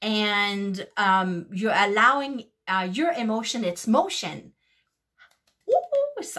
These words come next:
awesome. Okay, so E F T tapping is a great thought interrupter. So if you have those negative loops,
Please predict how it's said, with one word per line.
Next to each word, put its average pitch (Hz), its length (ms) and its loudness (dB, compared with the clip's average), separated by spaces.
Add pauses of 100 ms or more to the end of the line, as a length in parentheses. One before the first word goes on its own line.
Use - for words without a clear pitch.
awesome. 165 300 -6 (280)
Okay, - 240 0 (220)
so - 120 -8
E 285 180 0
F 339 100 -4
T 277 80 -4 (360)
tapping 370 440 -2
is 226 180 -2
a 202 80 -4
great 233 640 -6 (180)
thought - 400 2
interrupter. 196 680 -6
So 247 160 -8
if 202 140 -8
you 214 60 -4
have 208 180 -2
those 185 220 -6
negative 202 420 -6
loops, - 520 -8